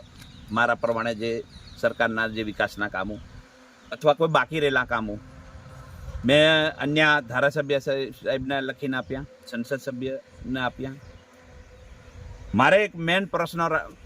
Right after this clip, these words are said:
સરપંચ તરીકે, સરપંચ પ-, હાલની તારીખમાં બીજી ટાઇમ મારા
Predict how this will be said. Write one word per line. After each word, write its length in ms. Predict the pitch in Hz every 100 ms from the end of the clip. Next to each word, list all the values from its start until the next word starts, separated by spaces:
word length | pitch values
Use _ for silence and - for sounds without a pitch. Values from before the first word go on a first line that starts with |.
| -
સરપંચ 360 | 160 151 165 156
તરીકે, 360 | 160 151 165 - - - 120 101 -
સરપંચ 380 | 160 - 175
પ-, 60 | 156
હાલની 500 | 131 147 160 165 165
તારીખમાં 400 | 160 160 156 160
બીજી 360 | 135 131 143 160
ટાઇમ 260 | 160 160 - -
મારા 260 | 123 139